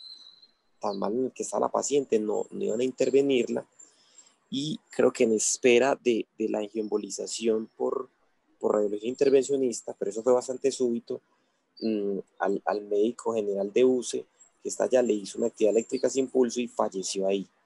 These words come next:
creo, como para, creo que esa es la señora del Girovesi que,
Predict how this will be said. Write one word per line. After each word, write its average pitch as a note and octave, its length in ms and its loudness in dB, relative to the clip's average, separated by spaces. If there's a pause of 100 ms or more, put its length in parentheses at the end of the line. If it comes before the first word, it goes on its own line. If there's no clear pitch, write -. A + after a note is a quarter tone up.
(220)
creo, G#2+ 460 0 (320)
como G#2+ 240 0
para, G2 240 2 (300)
creo A2+ 180 -2
que - 120 -6
esa A2+ 160 -2
es - 460 -6 (100)
la A#2+ 120 2
señora G2+ 260 2
del A2+ 120 2
Girovesi G2 500 -2
que, G#2 240 -4